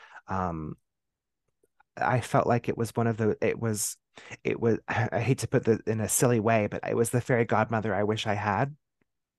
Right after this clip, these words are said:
growing up. And, and in a way,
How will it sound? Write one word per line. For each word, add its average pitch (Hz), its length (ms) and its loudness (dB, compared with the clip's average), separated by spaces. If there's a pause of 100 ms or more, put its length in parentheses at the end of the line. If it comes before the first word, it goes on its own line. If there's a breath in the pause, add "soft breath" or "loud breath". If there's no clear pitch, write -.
(100)
growing 123 280 2
up. 135 300 -2 (340)
And, 131 160 2
and 131 160 4
in 123 60 4
a 117 60 4
way, 123 640 4